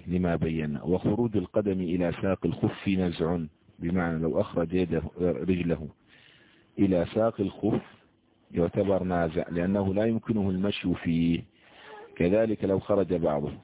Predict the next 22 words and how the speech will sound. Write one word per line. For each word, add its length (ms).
قال 220
أبو 240
حنيفة: 560
"هذا 140
البعض"، 360
يعني 280
الذي 460
يمنع 540
أو 200
لا 120
بد 220
له 280
أن 100
يغسل 360
رجليه، 360
يمنع 260
المشي. 300
قال: 260
"إن 100
خرج 360
أكثر 480
عقب، 540